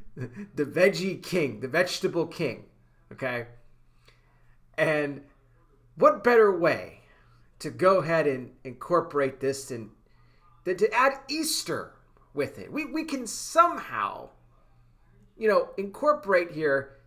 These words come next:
the big, the big king vegetable. That's what they're called, the big king <laughs> vegetable. But we can tie Easter in with this because th-, this will really make waves. Now, I want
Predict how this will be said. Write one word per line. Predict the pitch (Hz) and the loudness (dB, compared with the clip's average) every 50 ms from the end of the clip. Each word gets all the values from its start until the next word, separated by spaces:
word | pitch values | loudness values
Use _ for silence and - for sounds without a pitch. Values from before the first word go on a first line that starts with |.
| _ - | _ -8
the | 160 | -8
big, | 123 127 277 311 262 - - - - | -2 0 0 0 0 -4 -12 -12 -12
the | 170 160 | -8 -4
big | - 330 320 240 214 | -4 -4 -4 -4 -8
king | - - 269 262 226 202 - | -6 -4 -4 -4 -4 -2 -2
vegetable. | 180 175 175 - - - 143 - - 104 92 - | -2 -2 -2 -4 -8 -10 -10 -12 -12 -14 -6 -2
That's | 156 185 190 - - 156 | 0 0 0 0 -4 -10
what | 147 - | -8 -8
they're | 120 - | -10 -10
called, | - - - - - | -12 -16 -20 -16 -14
the | 127 | -14
big | 110 - 233 277 240 202 - - | -4 0 0 0 0 -2 -8 -12
king | - - - 233 220 220 202 - | -10 -6 -4 -4 -4 -4 -6 -8
<laughs> | |
vegetable. | 156 - 170 - - - - 120 - - - - - - - - - _ _ _ _ _ _ _ _ - - - 240 254 247 233 202 - | -8 -10 -10 -10 -12 -14 -14 -14 -16 -18 -20 -20 -18 -18 -18 -18 -20 _ _ _ _ _ _ _ _ -20 -20 -16 -12 -12 -10 -10 -10 -8
But | - 269 | -2 0
we | 320 349 269 | 0 2 2
can | 262 214 - | 0 -4 -2
tie | - 214 220 240 - - | 0 0 0 0 -2 -6
Easter | 311 320 311 - - - 214 185 151 | -8 -8 -6 -6 -4 -2 0 0 0
in | 123 110 107 | 0 -2 -8
with | 104 - - | -12 -14 -14
this | - - - - | -16 -18 -18 -12
because | - 165 165 - 196 - - - - - - _ _ _ _ _ _ _ - | -12 -2 2 2 2 2 0 -6 -12 -20 -20 _ _ _ _ _ _ _ -2
th-, | 214 240 - | -2 -2 -2
this | 247 262 - - | -2 -4 -2 -2
will | 285 233 | -2 -2
really | 247 269 269 262 220 | -2 -4 -4 -4 -4
make | 220 202 - - | -4 -4 -2 -2
waves. | 160 135 160 - | -2 -4 -2 0
Now, | 196 185 - - | 0 0 0 0
I | 175 165 | 0 0
want | 180 262 277 254 - | 2 2 2 2 0